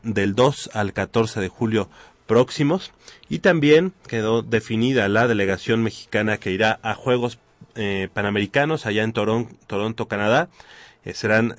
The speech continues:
quinientos diez atletas, de los cuales once son de la Universidad Nacional. Tendremos esa información y también tendremos, eh, estaremos platicando sobre, eh, Pumas Ciudad Universitaria, sobre el fútbol americano, ya que del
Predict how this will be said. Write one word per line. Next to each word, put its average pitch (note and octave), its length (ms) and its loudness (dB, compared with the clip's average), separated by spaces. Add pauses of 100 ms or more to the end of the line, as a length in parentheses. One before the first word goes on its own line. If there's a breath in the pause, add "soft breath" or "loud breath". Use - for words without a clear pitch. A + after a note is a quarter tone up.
(100)
quinientos A2+ 500 -2
diez A#2 280 -2
atletas, A2+ 500 -2
de G2+ 80 -4
los F#2 160 -8
cuales A2+ 480 0
once B2+ 400 -2
son A2+ 240 -6
de A2 80 -2
la G2 120 -4
Universidad F#2+ 520 -2
Nacional. G#2+ 580 -4 (380 soft breath)
Tendremos A2+ 520 -2
esa E3 220 0
información C3+ 720 0
y C3 120 -6
también B2 380 0 (120)
tendremos, A#2+ 600 -2 (300 loud breath)
eh, G2+ 220 -4
estaremos A2+ 380 -2
platicando A#2+ 720 -2
sobre, B2+ 500 0
eh, G2+ 760 -2
Pumas A#2+ 300 -2
Ciudad A#2+ 220 0
Universitaria, A#2+ 800 -2
sobre G2+ 340 -4
el G2 180 -4
fútbol B2 300 -2
americano, A#2 500 -2
ya A2+ 200 0
que A2+ 240 -2 (440 loud breath)
del G2+ 380 0